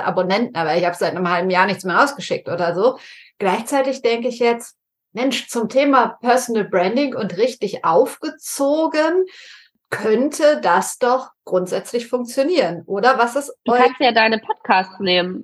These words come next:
Speaker 2: und die nochmal recyceln und sagen,
Speaker 1: Ja.
Speaker 2: „Hey, jetzt hast du gerade einen Newsletter mit Ann-Kathrin und Laura gemacht. Ähm, daraus mache ich jetzt ein Content-Piece mit den drei wichtigsten Tipps.“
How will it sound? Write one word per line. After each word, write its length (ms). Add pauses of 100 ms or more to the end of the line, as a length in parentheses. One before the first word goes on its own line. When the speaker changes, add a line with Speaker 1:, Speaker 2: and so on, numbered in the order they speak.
Speaker 2:
und 240
die 120
nochmal 360
recyceln 720
und 200
sagen, 180
Speaker 1:
Ja. 160
Speaker 2:
„Hey, 220
jetzt 100
hast 140
du 40
gerade 260
einen 120
Newsletter 680 (320)
mit 200
Ann-Kathrin 500
und 100
Laura 300
gemacht. 560
Ähm, 360
daraus 320
mache 220
ich 100
jetzt 260
ein 80
Content-Piece 720
mit 160
den 100
drei 300
wichtigsten 500
Tipps.“ 460